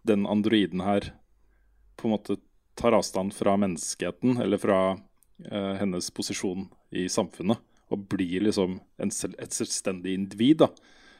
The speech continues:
Eh, det trigger noe i henne. Hun får, eh, det å beskytte denne jenta, det å redde denne jenta fra faren hennes, eh, er det som gjør at, altså, så det er sånn han forklarer da,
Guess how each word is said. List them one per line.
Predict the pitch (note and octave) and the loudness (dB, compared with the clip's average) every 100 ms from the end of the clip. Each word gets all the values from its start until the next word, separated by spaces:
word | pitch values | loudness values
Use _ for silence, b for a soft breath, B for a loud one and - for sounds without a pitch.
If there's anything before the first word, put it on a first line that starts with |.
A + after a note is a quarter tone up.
| b b | b b
Eh, | A2+ G#2 | -2 0
det | G#2 G#2 | 2 0
trigger | - C3 F#2 D#2+ | 0 -2 -2 -6
noe | F#2+ G#2+ | -2 -2
i | F2 | 0
henne. | F2 A2+ - | 0 0 0
Hun | A2 A2 | -4 -2
får, | - G2 F#2+ - - | 2 4 4 -2 -8
eh, | G#2 G2+ G2+ G#2 G#2 G#2 _ b b b b b - | -4 -2 0 -2 -4 -10 _ b b b b b -8
det | G#2 G2+ | -4 2
å | G2+ | 2
beskytte | A2+ - - - | 2 -2 -2 2
denne | A2+ G#2+ G#2 | 4 6 4
jenta, | F#2+ - A2+ | 2 4 6
det | G#2 | 6
å | G#2 | 6
redde | G#2 F#2 F#2+ G2 | 4 2 0 2
denne | G2+ G2 | 2 2
jenta | F#2 F#2 F#2 | 0 0 0
fra | G2 F#2 | 2 0
faren | F#2 G2+ E2+ | 2 0 0
hennes, | F#2 C3 - - _ b b b b - | 0 2 0 -8 _ b b b b -2
eh, | G2+ G2+ G2 G2+ G2+ | 2 4 4 2 2
er | G#2 | 2
det | G2+ F#2 | 2 0
som | G2+ | -2
gjør | F#2+ F2 F2+ | 0 0 -2
at, | - | -4
altså, | - G#2 G#2 G2+ | -4 -2 -4 -6
så | - A2+ | -4 2
det | A2+ | 2
er | A#2+ | 2
sånn | - A#2 | 0 0
han | A2+ | 0
forklarer | B2+ A2+ F#2+ | 2 4 4
da, | A2 | 4